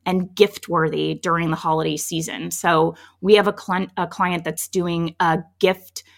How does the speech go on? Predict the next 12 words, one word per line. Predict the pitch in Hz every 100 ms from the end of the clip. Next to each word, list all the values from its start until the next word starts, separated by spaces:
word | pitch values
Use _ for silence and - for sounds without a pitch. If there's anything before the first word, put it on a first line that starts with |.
| _ _ -
um, | 175 165 156 156 156 170 - _ _ _ - -
bundle. | 165 185 190 160 95 -
So | - 185
basically, | 180 175 - 208 180 160
the | 165
more | 165 190 202
you | 190 185
buy, | 175 170 170
the | 175
more | 175 170
you | 185 180
save. | - 156 160 156 156